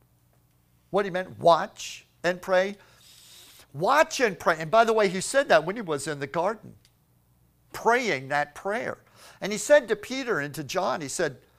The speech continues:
"Watch and pray that you may not enter into temptation. The spirit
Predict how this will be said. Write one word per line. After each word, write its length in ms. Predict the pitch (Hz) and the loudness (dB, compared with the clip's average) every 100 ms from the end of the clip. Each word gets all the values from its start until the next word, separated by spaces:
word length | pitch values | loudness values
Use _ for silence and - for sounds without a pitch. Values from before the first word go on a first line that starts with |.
| _ - - | _ -20 -8
"Watch 440 | 147 240 302 - | 4 6 6 2
and 140 | 247 202 | -6 -6
pray 280 | - 233 | -2 0
that 160 | 196 240 | 0 0
you 180 | 180 220 | -4 -2
may 200 | 180 165 | -2 -2
not 360 | 160 196 220 - | 0 0 0 -4
enter 420 | 208 269 - 143 | -8 -8 -8 -6
into 220 | 147 151 | -6 -8
temptation. 760 | 160 190 175 - 208 214 - 120 | -6 -4 -4 -6 -8 -6 -8 -8
The 100 | 160 | -6
spirit 560 | - - 294 294 277 | -6 -6 -2 0 -2